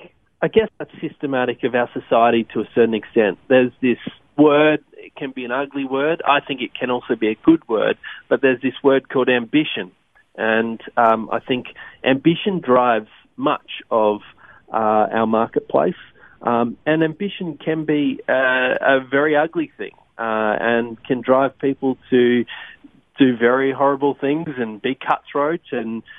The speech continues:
um, to do immoral things as well. But I also think ambition can be a fantastic thing. And, uh, if it is, I guess, directed in, in the right way,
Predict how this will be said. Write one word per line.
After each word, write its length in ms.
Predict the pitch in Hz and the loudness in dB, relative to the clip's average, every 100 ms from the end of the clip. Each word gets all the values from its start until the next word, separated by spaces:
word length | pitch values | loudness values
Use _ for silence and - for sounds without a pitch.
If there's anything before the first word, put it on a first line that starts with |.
| - | -10
um, 480 | 117 117 117 117 - - _ | -2 2 2 0 -4 -12 _
to 60 | 147 | 0
do 160 | 147 | 2
immoral 460 | 151 151 160 196 190 - | 4 2 -2 -2 -4 -12
things 200 | 104 101 | -18 -20
as 80 | 101 | -14
well. 260 | 139 127 - - - - | -6 -6 -6 -16 -8 0
But 120 | 143 | 2
I 100 | 151 | 4
also 320 | 202 226 185 - | 2 0 -2 -2
think 260 | 147 117 104 - | -4 -6 -6 -8
ambition 600 | 113 104 117 - 107 98 | -8 -4 -4 -4 -8 -10
can 200 | - 104 | -8 -6
be 340 | 104 98 98 - | -2 -2 -2 -2
a 80 | - | 0
fantastic 720 | 127 113 - 175 - 117 - - | 0 0 0 -2 -2 -12 -14 -12
thing. 200 | 87 82 _ | -12 -12 _
And, 500 | - 120 113 113 113 - - - - | -2 0 2 0 -4 -10 -20 -12 -2
uh, 240 | 113 110 - | 0 0 2
if 240 | 302 135 - _ _ _ - | 2 2 -2 _ _ _ -2
it 100 | 131 | 2
is, 200 | 131 120 - _ _ _ _ _ _ - | 2 0 -6 _ _ _ _ _ _ -6
I 80 | 127 | -4
guess, 340 | 147 160 135 120 - | 2 2 2 -8 -4
directed 640 | 139 120 139 - - 185 | 0 2 0 -2 -4 -2
in, 240 | 160 120 110 | -2 -4 -6
in 180 | 117 113 | -6 -4
the 100 | 104 | 0
right 300 | 127 117 - | 0 0 -2
way, 520 | 80 175 53 58 | 0 0 0 -4